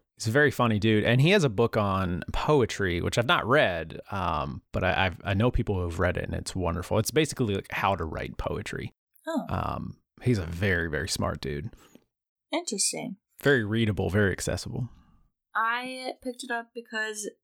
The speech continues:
Speaker 2: on the cover it says, "The Greek Myths Reimagined," and we l-, know that I love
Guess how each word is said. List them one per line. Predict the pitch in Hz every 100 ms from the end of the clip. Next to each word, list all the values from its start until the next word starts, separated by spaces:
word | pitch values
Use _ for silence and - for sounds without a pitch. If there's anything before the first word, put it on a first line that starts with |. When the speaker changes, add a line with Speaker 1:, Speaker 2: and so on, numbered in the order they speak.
| _ _ -
Speaker 2:
on | 226
the | 226
cover | 233 226 226
it | 214 220
says, | 226 208 208 - -
"The |
Greek | 214 226 226 -
Myths | 226 208 202 - -
Reimagined," | 202 208 202 190 190 175 165 170
and | 175 180
we | 185 190 190
l-, | 202 -
know | 190 190 185
that | 185
I | 180 180
love | 175 175 170